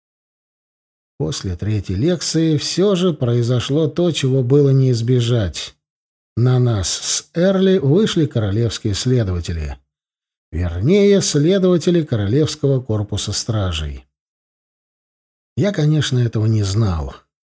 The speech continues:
Просто на перемене подошла секретарь проректора и сказала пройти за ней. Выглядела она скованной и бросала на меня странные взгляды,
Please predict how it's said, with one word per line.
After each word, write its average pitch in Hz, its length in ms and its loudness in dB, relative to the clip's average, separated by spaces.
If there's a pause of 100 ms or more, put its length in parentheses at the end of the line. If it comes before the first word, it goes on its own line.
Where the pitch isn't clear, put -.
(340)
Просто 220 320 -2
на 80 140 -2
перемене 180 480 2
подошла 139 500 0
секретарь 147 640 0
проректора 170 760 2
и 151 100 4
сказала 156 640 2
пройти 117 540 0
за 117 220 2
ней. 92 480 -2 (960)
Выглядела 180 720 0
она 170 180 2
скованной 117 640 0
и 82 40 -6
бросала 110 520 0
на 147 80 4
меня 143 300 2
странные 156 580 2
взгляды, 147 680 0